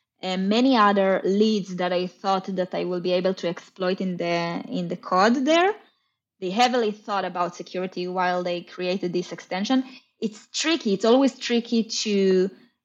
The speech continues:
uh, to enforce the connection between two services. And in this case is, uh, E K, uh, uh, uh, Kubernetes authentication and identity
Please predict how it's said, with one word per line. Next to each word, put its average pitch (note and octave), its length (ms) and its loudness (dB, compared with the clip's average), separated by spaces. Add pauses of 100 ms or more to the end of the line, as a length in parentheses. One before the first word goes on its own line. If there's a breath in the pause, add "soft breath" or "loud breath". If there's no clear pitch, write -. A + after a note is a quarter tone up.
uh, F#3 320 2
to A3+ 180 0
enforce A3+ 880 2
the G3+ 160 -2
connection G3+ 720 -2
between G3 380 0
two G3+ 120 -2
services. F#3 680 0
And F#3 220 -2 (200 loud breath)
in G#3 140 4
this G#3 240 6
case F#3 360 2
is, F#3 240 0 (160)
uh, F3+ 440 2
E G#3 160 -2
K, G#3 240 2
uh, - 40 2
uh, - 20 4
uh, F#3 680 2
Kubernetes G3+ 680 2
authentication G3+ 760 0
and F#3+ 140 0
identity F#3+ 760 -2